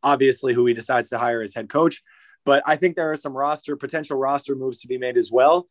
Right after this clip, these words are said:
Um, and there are certain moves like potentially moving a guy like Marcus Smart, where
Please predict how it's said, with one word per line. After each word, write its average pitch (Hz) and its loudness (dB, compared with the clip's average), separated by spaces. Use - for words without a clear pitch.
Um, 117 2
and 120 -2
there 123 2
are 123 -2
certain 135 -4
moves 127 -2
like 117 -2
potentially 120 -8
moving 117 -2
a 143 0
guy 123 2
like 120 0
Marcus 123 -2
Smart, 131 -2
where 120 -2